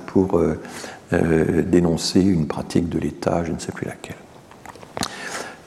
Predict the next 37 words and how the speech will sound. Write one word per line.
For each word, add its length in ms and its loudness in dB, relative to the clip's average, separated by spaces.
Euh, 680 6
mais 200 8
en 60 4
fait, 480 0
je 180 0
pense 420 4
que, 180 0
euh, 1400 6
le 320 8
mot 680 6
discrimination 500 -2
systémique 680 2
a 60 0
été 440 2
inventé 460 4
par 180 0
les 220 0
Anglais, 640 4
il 100 -2
y 60 -2
a, 140 -2
il 80 -4
y 40 2
a 20 4
déjà 220 0
pas 100 0
mal 160 4
de 120 6
temps, 260 0
par 180 0
une 100 -6
commission 600 2
qui, 100 2
à 40 6
la 100 4
suite 240 0
d'émeutes, 500 6